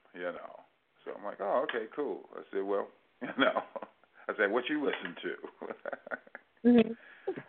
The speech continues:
Speaker 2: <laughs>
Speaker 1: You know, and they'll tell me, you know, some, I don't know, Kendrick Lamar, for example. Uh, you know, I, I don't, I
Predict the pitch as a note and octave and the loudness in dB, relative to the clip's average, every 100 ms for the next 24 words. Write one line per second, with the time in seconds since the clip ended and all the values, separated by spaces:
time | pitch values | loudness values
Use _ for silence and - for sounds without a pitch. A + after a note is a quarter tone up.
0 | A#3 _ - - F#4+ - - - - _ | -14 _ -2 -2 -6 -4 -8 -6 -16 _
1 | _ _ - G2 G2 G#2 C3+ B2 - G2+ | _ _ -6 -2 2 6 6 6 4 -2
2 | F2+ F2 E2+ F2 F2+ D#2+ D2+ - E2+ D#2 | -4 -4 -8 -8 -10 -10 -12 -12 -12 -12
3 | D2+ - - - - - E2+ D#2+ B1+ - | -20 -20 -20 -20 -12 -8 -6 -8 -12 -14
4 | - - C2+ A1+ - _ _ _ _ C3 | -14 -14 -14 -18 -20 _ _ _ _ 0
5 | A2 G2 G2 F2 D#2+ E2 D#2+ F2 D#2 D#2 | 2 -2 -2 -4 -6 -6 -6 -10 -8 -10
6 | D2+ F#2 G2 G2 G#2 A2 G2+ F#2+ G#2+ G#2 | -6 -4 -2 0 4 6 6 0 -4 -6
7 | D#2+ E2 F#2 F#2 G#2+ G#2+ B2 A#2 C3+ | -6 -4 -2 4 6 6 6 6 6